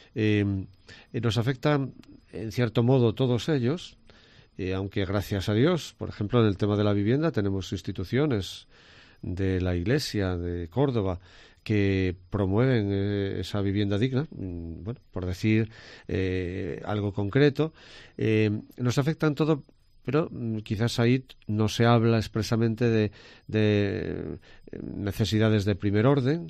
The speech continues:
como es la alimentación, o necesidades culturales, como es la educación, en determinados lugares, asentamientos o barrios de nuestra ciudad, donde estos problemas sí que existen.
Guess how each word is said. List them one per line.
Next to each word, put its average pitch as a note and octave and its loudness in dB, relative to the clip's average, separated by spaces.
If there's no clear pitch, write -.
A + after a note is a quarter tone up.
como G2+ -4
es F#2+ -4
la G2+ 2
alimentación, G2 0
o G#2+ 2
necesidades A2 4
culturales, B2+ 2
como A2 0
es G#2+ 0
la A2 2
educación, C#3+ -2
en G2+ -8
determinados G#2+ -2
lugares, A2 2
asentamientos A2 -2
o G2+ -4
barrios A#2 2
de G#2 -2
nuestra G2 -4
ciudad, B2+ 0
donde A#2 2
estos F#2+ 0
problemas G#2 0
sí G2+ -2
que G2+ -4
existen. G2 -6